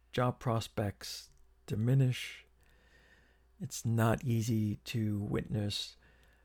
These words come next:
your children that have fallen behind in education. But I think we're gonna have to buckle up,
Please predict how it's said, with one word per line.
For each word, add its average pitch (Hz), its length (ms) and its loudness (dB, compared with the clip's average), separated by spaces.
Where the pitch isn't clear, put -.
your 98 460 -2
children 123 400 4
that 107 160 2
have 98 300 -2
fallen 110 280 2
behind 101 360 0
in 101 120 -2
education. 123 840 0
But 131 260 6
I 127 60 -2
think 123 300 -4
we're 117 260 0
gonna 113 180 0
have 113 140 -4
to 110 80 -2
buckle 123 380 0
up, - 280 -2